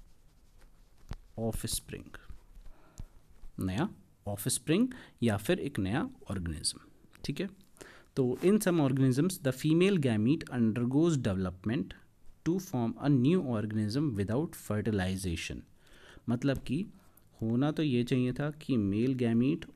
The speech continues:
और फीमेल गैमीट फ्यूज़ करेंगे और बनना चाहिए था एक डिप्लॉयड zygote और ये बनाना चाहिए था इसको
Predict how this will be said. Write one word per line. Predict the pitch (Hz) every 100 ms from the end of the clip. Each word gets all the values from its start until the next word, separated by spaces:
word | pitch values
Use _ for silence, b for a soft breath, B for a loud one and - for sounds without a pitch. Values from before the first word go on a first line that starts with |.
| -
और | 123 139
फीमेल | 147 - 110 117 131
गैमीट | 123 117 117 139 143
फ्यूज़ | - 117 127 127
करेंगे | 127 123 127 139
और | - 120
बनना | 110 113 117 123
चाहिए | 120 120 117
था | 135 127
एक | 120 117
डिप्लॉयड | 113 - 104 117 110
zygote | 98 98 135 147
और | 123
ये | 113 113
बनाना | 113 110 113
चाहिए | 117 110 107
था | 127
इसको | 123 -